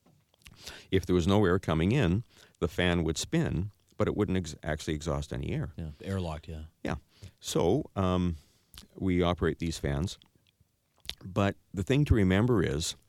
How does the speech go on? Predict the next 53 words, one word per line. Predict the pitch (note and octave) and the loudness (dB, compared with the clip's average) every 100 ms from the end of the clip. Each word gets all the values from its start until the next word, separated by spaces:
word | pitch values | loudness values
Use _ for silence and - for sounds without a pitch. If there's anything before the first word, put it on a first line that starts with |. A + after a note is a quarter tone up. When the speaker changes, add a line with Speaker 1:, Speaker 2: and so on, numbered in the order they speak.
| - _ | -20 _
Speaker 1:
that | F2 G2 A#2 - | 0 2 2 2
air | G2 G#2+ | 4 4
that's | F#2+ - | 2 -4
coming | - F#2+ F2 | 0 2 2
in, | D#2+ E2+ B2 A#2 | 2 0 -2 -6
particularly | - C3 G2+ F2+ | -8 -6 -2 0
in | E2+ | 0
Victoria, | D2+ - F2 G2 E2 D2 - _ - - | -2 0 0 2 0 -2 -6 _ -18 -2
we | B2 | 2
don't | C#3 - | 2 4
live | B2 | 4
in | A2 | 4
a | E2 | 4
desert. | G2+ B2 - - - - | 4 2 -2 -6 -18 -12
Speaker 2:
Yeah. | F#2+ G2+ D#2 - _ | -6 -6 -8 -16 _
It's | - | 0
Speaker 1:
The | G#2+ | 4
air | G#2+ | 4
Speaker 2:
humid. | G#2+ | 4
Speaker 1:
outside | C#3+ - G2 F2+ | 2 4 4 6
is, | F2 - - - | 4 0 -10 -8
is | F#2 | -8
pretty | - D3+ C3+ | 2 2 4
damp. | A#2+ E3+ D3 - - | 0 0 -2 -4 -4
Speaker 2:
Yeah. | C#3 C3 - _ - | -6 -6 -10 _ -4
Speaker 1:
So | - | 2
maybe | F2+ A2+ A#2+ | 4 4 4
the | G#2+ F#2+ | 4 6
air | F2+ | 6
in | B2 | 4
the | C#3 | 4
house | G#2 F#2 - | 4 4 2
is | D#2+ D#2+ - - | 0 -2 -6 -4
fifty | G#2 - E2+ | -4 0 -2
or | |
sixty | E2 - - - | -2 -4 -4 -6
percent | G#2+ - D#2+ D2 - _ - | -4 -2 -2 -4 -10 _ -4
hu-, | F2 - | -2 -2
humidity, | E2 D2+ D2+ D#2+ G#2+ - _ - _ _ | -2 -2 0 -2 -4 -10 _ -20 _ _
but | - | -2
the | G#2 G2 | 4 6
air | A#2+ | 4
that's | G#2+ - | 2 2
replacing | F#2+ - F#2+ - C2+ | 2 2 2 2 -2
it | |
from | D2+ D#2+ | 0 2
the | E2+ | 2
outside | - - A2 - | 2 -2 0 0
is | E2+ | -2
still | - G#2+ | 0 0
gonna | C3+ G#2 | 0 0
be | F2 | 0
forty-five. | E2 E2 D#2+ D#2 D3+ F#3 - - | 2 2 2 0 -2 -2 -4 -8